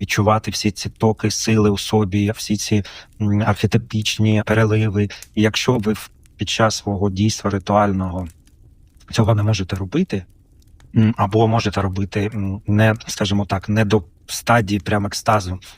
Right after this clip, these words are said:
то над цим потрібно працювати, тому що це є дуже необхідною річчю в чаклунстві.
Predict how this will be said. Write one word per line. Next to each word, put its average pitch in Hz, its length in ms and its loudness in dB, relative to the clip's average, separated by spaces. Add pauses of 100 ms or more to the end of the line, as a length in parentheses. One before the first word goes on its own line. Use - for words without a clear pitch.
(100)
то 104 100 0
над 104 140 0
цим 170 140 2
потрібно 110 420 0
працювати, 117 500 0
тому 107 240 -2
що - 160 -4
це 127 280 0 (680)
є 110 100 0
дуже 120 300 0 (460)
необхідною 120 500 2
річчю 104 320 -2
в 101 280 -4
чаклунстві. - 540 -8